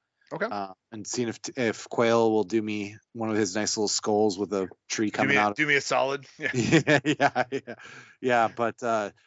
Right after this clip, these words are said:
Speaker 2: uh, I really like the idea. We have a friend, uh, one of our, one of our members that's, uh, he's like a mason or something. And so we can rent out the, the Masonic
Speaker 1: Yeah,
Speaker 2: Lodge.
Speaker 1: yeah, yeah. Yes.
Speaker 2: Yeah. Yeah. So
Speaker 1: Yes.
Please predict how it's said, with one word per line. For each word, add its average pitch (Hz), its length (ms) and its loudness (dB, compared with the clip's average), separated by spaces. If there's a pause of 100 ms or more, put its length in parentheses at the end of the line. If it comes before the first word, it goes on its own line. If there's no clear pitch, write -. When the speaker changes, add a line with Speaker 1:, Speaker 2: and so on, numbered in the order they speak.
(180)
Speaker 2:
uh, 123 260 6
I 127 60 0
really 151 380 4
like 139 240 2
the 131 140 -4
idea. 113 360 -4
We 123 140 0
have 127 200 0
a 113 180 -2
friend, 107 420 -10 (320)
uh, 76 400 -12 (320)
one 131 220 -2
of 110 80 -4
our, 113 100 -2
one 120 180 -8
of 113 60 -6
our 104 400 0
members 101 440 -6
that's, 101 320 -6
uh, 82 280 -10 (200)
he's 127 440 -10
like 123 160 -4
a 92 60 -6
mason 123 680 -4
or 143 140 -4
something. 160 560 0 (560)
And 117 100 -6
so 139 100 4
we 127 100 6
can 117 180 -2
rent 113 200 2
out 120 200 2
the, 117 240 -8 (120)
the 104 200 -8
Masonic 107 640 -4
Speaker 1:
Yeah, 104 60 -2
Speaker 2:
Lodge. 101 420 2
Speaker 1:
yeah, 95 140 -12
yeah. 98 440 -8
Yes. 98 300 -6
Speaker 2:
Yeah. 90 1160 0 (320)
Yeah. 85 300 -2
So 101 420 0
Speaker 1:
Yes. - 200 -14